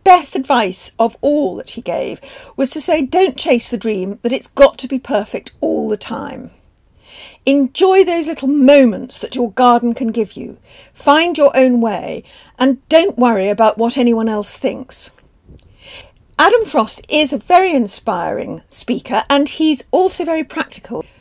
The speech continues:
He became a garden designer after he'd been a landscaper, so he really understands how the hard landscaping of a garden works.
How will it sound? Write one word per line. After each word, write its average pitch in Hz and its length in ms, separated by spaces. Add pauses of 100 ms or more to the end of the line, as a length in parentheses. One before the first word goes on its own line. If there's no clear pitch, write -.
(800)
He 277 140
became 381 320
a 311 80
garden 311 380
designer 196 460
after 285 340
he'd 294 160
been 233 120
a 233 60
landscaper, 240 680
so 247 180
he 285 160
really 302 320
understands 226 600 (340)
how 247 180
the 240 340
hard 294 340
landscaping 220 720
of 202 140
a 226 40
garden 202 460
works. - 520